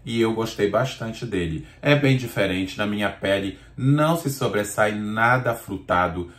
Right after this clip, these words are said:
Na minha pele ele é mais floral e amadeirado, com um fundinho levemente a-, adocicado,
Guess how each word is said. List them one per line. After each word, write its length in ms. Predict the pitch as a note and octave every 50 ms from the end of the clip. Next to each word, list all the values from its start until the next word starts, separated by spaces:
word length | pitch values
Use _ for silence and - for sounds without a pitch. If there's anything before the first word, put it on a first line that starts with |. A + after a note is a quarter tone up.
| - -
Na 80 | G#2 G#2
minha 220 | A2 G#2+ G#2+ G2
pele 380 | - - G2 G2 G2 G2 G2 F2 F2
ele 200 | G2 F#2+ F#2+ F#2
é 80 | F#2
mais 440 | F#2 F#2 F2+ F2+ F#2+ F#2 - - - - - -
floral 720 | - - - - - C3 C3 B2 A2 F#2+ F#2+ G2 G2+ F#2 - -
e 260 | G#2 G#2 A2+ A#2+ - -
amadeirado, 1160 | A#2 A#2+ A#2 A2+ A2 A2 G#2 G#2+ A2 A2+ A2+ G2+ G2 G2 G2+ F#2+ E2+ E2 E2+ F#2+ F2 E2 - - - - - -
com 200 | - F#3+ F#3 G3+
um 40 | G3+
fundinho 640 | G3+ - - G3+ G#3 F3+ C#3 C3+ C#3 C#3+ D3+ D3 C3+
levemente 640 | B2 B2 C3+ C#3 C3+ C#3+ B2 A#2 A#2 A#2 - A#2
a-, 200 | G#2+ G#2 - G#2+
adocicado, 800 | G#2+ - G#2+ G#2+ - - - - - - G2+ G#2+ - B2 A#2